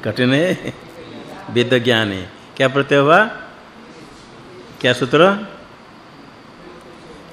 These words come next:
नूल त्रिचौ, बीच में ई कहाँ से आ गया? आर्ध धातु से। वेदित्री, पंचमी में वेदितु, ज्ञाता से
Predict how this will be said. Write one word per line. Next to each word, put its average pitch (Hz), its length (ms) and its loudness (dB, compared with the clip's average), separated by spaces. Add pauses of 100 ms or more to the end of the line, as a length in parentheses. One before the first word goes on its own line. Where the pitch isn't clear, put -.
नूल 135 400 6
त्रिचौ, 143 520 4 (1500)
बीच 120 240 -2
में 131 180 2
ई 139 140 4
कहाँ 156 220 4
से 160 120 4
आ 147 40 8
गया? 143 380 4 (1900)
आर्ध 113 260 -2
धातु 123 280 2
से। 95 200 -4
वेदित्री, 120 960 4 (400)
पंचमी 123 280 4
में 131 120 4
वेदितु, 123 600 4 (720)
ज्ञाता 113 680 6
से 175 640 2